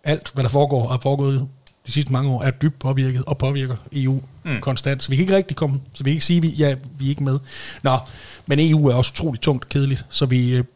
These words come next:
Speaker 1: bakkede det op med hjemmesiden frækkevittigheder punktum D, eller frækkevittigheder punktum D K, der
Speaker 2: Mm.
Speaker 1: havde så, øh, forskellige kategorier af vittigheder. Og så når vi synes, det blev lige tungt nok, når vi snakkede syv minutter i træk om et eller andet, så valgte Dennis et tal mellem et og femten,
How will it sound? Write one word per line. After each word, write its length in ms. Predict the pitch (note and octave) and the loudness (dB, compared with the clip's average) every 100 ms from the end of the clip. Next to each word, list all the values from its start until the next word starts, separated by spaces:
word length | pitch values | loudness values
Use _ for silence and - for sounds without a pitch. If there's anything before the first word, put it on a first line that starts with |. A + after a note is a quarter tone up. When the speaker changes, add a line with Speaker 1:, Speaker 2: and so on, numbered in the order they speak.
| - | -2
Speaker 1:
bakkede 240 | B2+ B2+ B2+ | 0 2 2
det 40 | |
op 120 | C#3 C#3+ | 0 2
med 300 | C3 B2+ B2 | 2 2 2
hjemmesiden 500 | C#3 D3 - C#3+ C#3 | 2 0 0 -2 -2
frækkevittigheder 720 | - C#3 D3+ D3 D3+ C#3+ C3+ | -4 0 2 2 4 4 2
punktum 300 | C3+ C3 C3 | 0 -4 -4
D, 60 | |
eller 180 | C#3+ B2+ | -4 -2
frækkevittigheder 1040 | A#2 - B2+ D#3 D3 - - D#3 D3+ B2+ C3+ | -4 -2 0 2 0 -2 -2 2 4 4 2
punktum 320 | C3+ C3+ C3 | 0 -4 -4
D 160 | C#3+ C3+ | -6 -4
K, 60 | - B2+ - | -4 -6 -8
der 100 | B2 | -2
Speaker 2:
Mm. 60 | B2+ | 0
Speaker 1:
havde 400 | A2 B2+ C3 C#3 | 2 2 0 -2
så, 180 | C3+ D3 - - | -4 -8 -10 -4
øh, 380 | C3 B2 B2 | 0 2 0
forskellige 380 | A#2+ C#3 D#3 C#3+ | 0 0 2 2
kategorier 420 | - C#3+ E3+ G#3+ | 2 2 4 4
af 60 | C#3+ | 4
vittigheder. 300 | D#3+ C#3+ D3 - - - - - | 4 2 2 -2 -12 -16 -14 -4
Og 100 | C#3+ | 2
så 60 | D#3 | 2
når 60 | |
vi 80 | D3 | 4
synes, 180 | C3+ D#3+ | 4 2
det 100 | C#3+ | 2
blev 120 | C3+ | 2
lige 200 | C#3+ D#3+ | 4 2
tungt 280 | D#3 E3+ - | 2 0 0
nok, 200 | C3 C3+ | 0 0
når 80 | B2+ | -2
vi 80 | A#2+ | -2
snakkede 300 | C3+ C#3 C3+ | 0 2 2
syv 200 | - E3 | 0 0
minutter 260 | C3 C3+ | 0 0
i 40 | C3 | 0
træk 280 | - C3+ C#3 | 0 0 0
om 200 | C3 B2+ | 0 0
et 20 | |
eller 140 | C3+ B2+ | 2 2
andet, 120 | B2+ | 0
så 60 | C#3 | 0
valgte 340 | C3+ C#3+ D3+ | 2 0 -2
Dennis 200 | C#3+ D3 | -4 -4
et 80 | C3+ | -2
tal 240 | - C#3 | 2 2
mellem 220 | C#3 C3+ | 2 2
et 120 | C3+ C3+ | 0 -2
og 100 | B2 | -4
femten, 400 | - E3+ F#3+ - | 2 0 0 -8